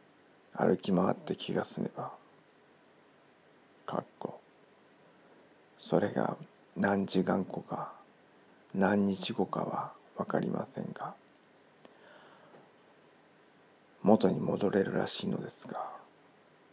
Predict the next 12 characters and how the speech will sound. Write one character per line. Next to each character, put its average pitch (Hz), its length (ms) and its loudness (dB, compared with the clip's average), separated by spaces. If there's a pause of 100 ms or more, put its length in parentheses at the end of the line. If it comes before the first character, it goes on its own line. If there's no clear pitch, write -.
そ - 200 -2
の 104 180 8
間、 101 440 6 (640)
体 117 440 10
を 113 100 10
取 110 200 8
ら 107 100 12
れ 104 80 10
た - 140 6
本 101 280 8
人 85 280 4
は - 240 0